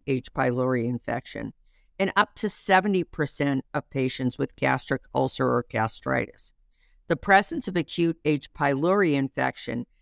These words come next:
can result in a weakening of the protective lining of the stomach in the duodenum,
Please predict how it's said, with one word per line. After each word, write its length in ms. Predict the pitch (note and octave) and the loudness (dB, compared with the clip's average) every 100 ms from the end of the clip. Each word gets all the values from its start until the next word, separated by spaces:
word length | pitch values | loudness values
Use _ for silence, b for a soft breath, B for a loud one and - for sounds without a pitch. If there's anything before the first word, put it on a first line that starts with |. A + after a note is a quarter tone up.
| _ | _
can 160 | - D#3+ | -4 0
result 520 | D#3 C#3+ D#3 D3+ D3 - | 2 2 4 4 0 -6
in 80 | C#3+ | -2
a 60 | C#3 | 0
weakening 640 | E3 F3+ F3 D3 C#3 C3+ - | 0 -2 0 0 2 -2 0
of 220 | C#3+ C#3 - | 0 0 -4
the 80 | |
protective 640 | - - - G#3+ - G#3 G3 | -6 -6 -4 -4 -2 -4 0
lining 520 | D#3 D3+ D3 D3 C#3 - | 2 4 2 0 -2 -2
of 220 | C3+ B2+ | 0 0
the 80 | C#3 | -6
stomach 480 | - - C#3 C3+ C3+ _ | -8 0 0 0 -4 _
in 140 | C3+ C3 | -4 -4
the 100 | A#2+ | -4
duodenum, 680 | C#3 B2+ C#3+ C#3 A2 G2+ | -4 0 2 0 -4 -8